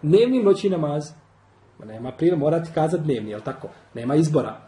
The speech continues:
Pa kažem, učimo na glas. Šta ćemo? Ako ne mora znači, ako se uči na glas, da to mora biti nužno noćni namaz. Ne mora. Sabah je, sabah je dnevni namaz po, po ispravnom mišljenju. Jest. I stav većine uleme jeste da je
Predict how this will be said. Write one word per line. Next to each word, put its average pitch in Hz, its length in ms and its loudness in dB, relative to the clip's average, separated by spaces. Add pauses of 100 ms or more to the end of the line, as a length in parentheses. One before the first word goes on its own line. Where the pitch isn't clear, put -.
(120)
Pa 135 80 -2
kažem, 151 320 0
učimo 147 240 -2
na 123 140 -4
glas. - 340 -10 (260)
Šta 156 120 -2
ćemo? 117 240 -8 (540)
Ako 127 100 -4
ne 139 60 0
mora 233 160 4
znači, 214 280 2
ako 185 120 -2
se 190 100 0
uči 208 220 2
na 190 120 2
glas, 240 220 2
da 208 80 -2
to 233 140 2
mora 220 220 4
biti 208 280 -6 (340)
nužno 196 340 4
noćni 160 320 2
namaz. 117 300 -6
Ne 240 80 4
mora. 160 400 0 (220)
Sabah 220 460 -2
je, 262 100 0 (760)
sabah 190 380 0
je 220 300 -2
dnevni 170 300 2
namaz 135 400 -4
po, 139 120 -8 (680)
po 123 80 -6
ispravnom 110 400 -10
mišljenju. - 400 -18
Jest. - 240 -16 (380)
I 143 80 -2
stav 185 200 0 (220)
većine 165 320 -2
uleme 143 280 0
jeste 160 520 -2 (240)
da 135 120 -4
je 131 300 0